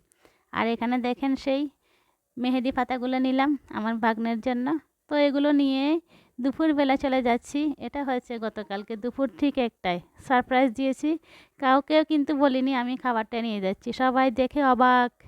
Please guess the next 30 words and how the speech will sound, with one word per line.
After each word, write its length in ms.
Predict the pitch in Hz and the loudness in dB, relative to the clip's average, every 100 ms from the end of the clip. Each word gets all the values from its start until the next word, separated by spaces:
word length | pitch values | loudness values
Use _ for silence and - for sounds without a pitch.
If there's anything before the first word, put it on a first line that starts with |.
| - _ _ _ _ _ - | -20 _ _ _ _ _ -6
মানে, 180 | 262 269 | -2 0
আশ্চর্য 420 | - 254 - 294 294 | -2 -2 -4 -2 0
হয়ে 240 | 294 277 277 | 0 0 0
গেল। 200 | 240 190 185 - | 0 -2 -4 -8
তো 100 | - | -6
আমি 280 | 240 226 254 254 | -4 -2 -2 -2
<laughs> 360 | - - 262 - - - | -2 0 0 -2 -20 -20
তখন 240 | - 254 269 | -12 -6 -2
আর 100 | 254 254 | 0 0
ভিডিও 280 | 233 226 220 | 0 -2 -2
করতে 300 | 220 - 233 | -6 -8 -10
পারিনি। 440 | - 214 208 190 190 - | -6 -4 -4 -6 -8 -12
সবাইকে 460 | - 240 220 226 - | -8 -2 -2 -2 -4
নিয়ে 220 | 254 233 233 | -4 -4 -4
বসে 340 | 226 226 - 254 | -2 -4 0 0
ওখানে 260 | 233 247 | 0 0
আমিও 260 | 247 233 240 | 0 0 -2
খেয়েছি। 400 | 254 277 269 - 320 - _ _ _ | 0 0 2 0 -4 -6 _ _ _
আর 120 | 269 | -2
একটা 260 | 294 277 294 | -2 -2 -4
রোস্ট 300 | 277 277 277 - | -2 0 -2 -2
বাসায় 340 | 233 226 240 | -4 -2 -2
রেখেছে, 320 | 240 240 254 233 | -2 -4 -6 -4
আমার 240 | 226 220 | -4 -2
মেয়েরাও 360 | 226 226 226 233 | -2 -2 0 0
খুশি 260 | - 277 294 | 0 -4 -4
ছিল, 200 | - 320 349 | -2 0 0
ওরাও 340 | - 233 233 233 | 2 0 2 0
বসে 320 | 226 226 277 | 0 -2 -2
বাসায় 400 | 226 226 - 247 | -2 -2 -2 -6